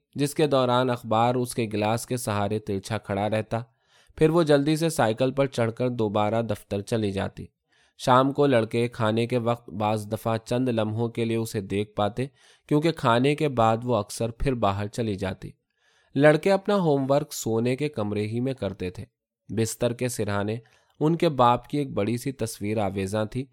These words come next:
جس میں اس کی چوڑی سیاہ داڑھی، گنجا سر اور کچھوے کی کھپری جیسے نقوش والے چشمے کا فریم نمایاں تھا۔ اس کی ایک اور تصویر میز پر رکھی ہوئی تھی، جس میں چھوٹا لڑکا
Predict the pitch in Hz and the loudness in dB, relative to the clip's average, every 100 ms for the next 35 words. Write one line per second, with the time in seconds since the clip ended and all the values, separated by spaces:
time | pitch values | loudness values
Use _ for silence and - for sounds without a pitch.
0 | _ _ - 143 151 180 170 - 170 135 | _ _ -4 -2 2 2 2 -2 0 4
1 | 117 123 139 - 113 120 127 104 101 107 | 4 4 0 -2 0 0 2 0 0 -2
2 | 139 - 113 110 110 110 104 - 107 117 | -6 -10 -2 0 2 0 0 -2 -6 -8
3 | _ _ _ - 156 156 151 170 175 175 | _ _ _ 2 4 4 2 2 2 2
4 | 185 143 - 139 156 139 123 139 127 107 | -2 -2 0 0 2 2 2 0 -2 -2
5 | 113 127 123 113 117 123 110 - 113 120 | -2 -2 0 0 0 -2 -6 -6 -4 -2
6 | 117 113 - 107 104 110 104 98 95 90 | -4 -4 -2 -2 -2 -4 -2 -2 -2 -4
7 | - - _ _ _ _ _ _ _ 175 | -10 -18 _ _ _ _ _ _ _ -2
8 | 180 214 202 196 220 220 202 196 196 180 | 2 6 6 6 2 2 0 2 2 2
9 | 165 160 170 143 - 156 151 147 180 160 | 0 0 0 0 -2 -2 -2 -2 -2 -4
10 | 147 165 160 - 117 131 139 135 131 151 | -4 -4 -4 -4 -4 -2 0 0 0 -2